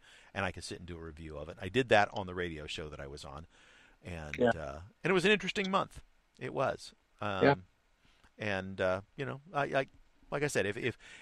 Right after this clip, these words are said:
Speaker 1: if, if Apple disappeared tomorrow and I had to use Android devices, I'd be okay. Ironically, the thing I would miss the most would probably be the fact that I don't think their,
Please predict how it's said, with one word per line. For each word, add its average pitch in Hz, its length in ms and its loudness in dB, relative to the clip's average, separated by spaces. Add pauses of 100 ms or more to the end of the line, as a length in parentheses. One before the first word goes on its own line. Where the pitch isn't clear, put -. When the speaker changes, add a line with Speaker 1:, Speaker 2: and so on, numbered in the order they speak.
Speaker 1:
if, 120 300 6 (400)
if 117 340 4 (180)
Apple 151 520 10 (160)
disappeared 143 560 2
tomorrow 113 360 6
and 98 80 2
I 95 60 2
had 110 240 4
to 107 60 -4
use 104 200 -2
Android 92 380 -2
devices, 85 480 -6
I'd 95 160 0
be 92 120 -2
okay. 87 420 -2
Ironically, 101 560 2
the 87 100 -4
thing 90 240 -8
I 87 80 -4
would 85 160 -8
miss 87 180 -4
the 87 120 -8
most 80 260 -10
would 78 80 -18
probably 85 300 -2
be 78 160 -10
the 78 80 -12
fact - 320 -6
that - 180 -14
I 90 80 -4
don't 82 180 -10
think 90 200 -12
their, 78 240 -6